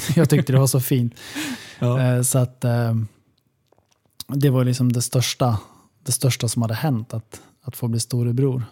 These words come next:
Speaker 1: Ehm, men där i det så fanns det ju den här, vad säger, törsten efter, efter att bli sedd,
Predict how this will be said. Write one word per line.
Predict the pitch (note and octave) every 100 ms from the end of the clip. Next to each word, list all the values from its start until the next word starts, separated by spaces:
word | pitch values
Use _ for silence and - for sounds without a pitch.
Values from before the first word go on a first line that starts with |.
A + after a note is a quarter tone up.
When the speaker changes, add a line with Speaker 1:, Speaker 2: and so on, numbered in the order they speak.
| _ -
Speaker 1:
Ehm, | A2+ A2+ A2+ A2+ B2 C3 D3+ -
men | B2+ B2+
där | B2+ D3 B2+
i | C3 C#3+
det | A#2+ A#2+ A2+
så | - A2+
fanns | - C3 A#2+
det | -
ju | A2
den | A2 G#2+
här, | A2 G#2+ G#2 - _ _ _ _ _ _ - _ -
vad | C3+
säger, | B2+ A2 G#2+ _ _ _ _ _ _ _ _ _ -
törsten | - C#3 - - A2+
efter, | A2+ C3 - - A2 A2 - _ _ _ -
efter | C3 - A#2
att | A2 -
bli | A#2+
sedd, | - B2 A2+